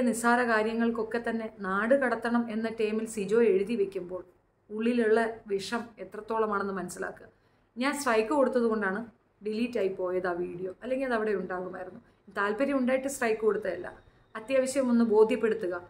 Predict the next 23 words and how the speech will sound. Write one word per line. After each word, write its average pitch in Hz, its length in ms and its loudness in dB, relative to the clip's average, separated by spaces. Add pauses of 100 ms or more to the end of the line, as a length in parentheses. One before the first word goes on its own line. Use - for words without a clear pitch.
(260)
അവൻ 214 140 -2 (100)
വിളിച്ചെന്നോട് 220 440 0 (120)
കാര്യം 220 340 2
പറയുക 202 300 2 (180)
എന്നുള്ളതായിരുന്നു. 190 580 -6 (540)
പിന്നെ 254 260 0 (120)
കുറേ 269 200 6 (760)
below 247 280 2 (260)
class, 226 240 0 (120)
അതായത് 220 260 2 (140)
below, 233 260 4 (480)
എന്താ 226 240 -2
പറയണേ, 185 300 -4 (640)
നമുക്കൊരു 233 420 2 (120)
class 254 420 4
ഉണ്ട്, 214 200 0
അതിൻ്റെ 226 280 2
ഒന്നും 269 220 -2
താഴെ 233 380 4
ഒരു 240 140 0
class 208 280 0 (380)
ഉണ്ട്, 185 160 -14 (1300)
കെ 247 120 4